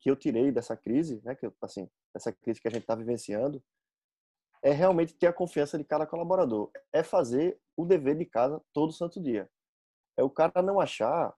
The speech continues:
o, o funcionário lá da ponta não achar que na primeira oportunidade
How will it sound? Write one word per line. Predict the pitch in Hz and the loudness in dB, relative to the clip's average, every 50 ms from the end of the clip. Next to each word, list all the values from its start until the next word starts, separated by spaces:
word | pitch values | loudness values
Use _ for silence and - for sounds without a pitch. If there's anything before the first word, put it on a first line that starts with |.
| _ | _
o, | - 131 107 - 123 | -6 -6 -4 -4 -4
o | 113 | -6
funcionário | - - 123 - 135 113 110 110 | -6 -8 -10 -4 -2 0 2 4
lá | 113 131 | 4 4
da | 143 170 143 | 4 2 0
ponta | - - 113 127 156 156 - 127 | 0 0 0 0 0 0 -2 -4
não | 135 151 | -2 -2
achar | 147 135 - 156 160 170 | -2 -2 0 0 -2 0
que | - - 117 104 98 _ _ _ _ _ _ _ _ _ _ - | 0 -2 -4 -4 -4 _ _ _ _ _ _ _ _ _ _ -8
na | - 120 143 | -4 -4 -4
primeira | 147 - 139 151 170 190 | -2 -2 -2 0 0 0
oportunidade | 185 - 180 160 - 170 160 139 120 127 135 147 165 175 175 196 - | 2 0 0 0 0 -2 -2 0 2 2 2 2 2 0 -2 -4 -10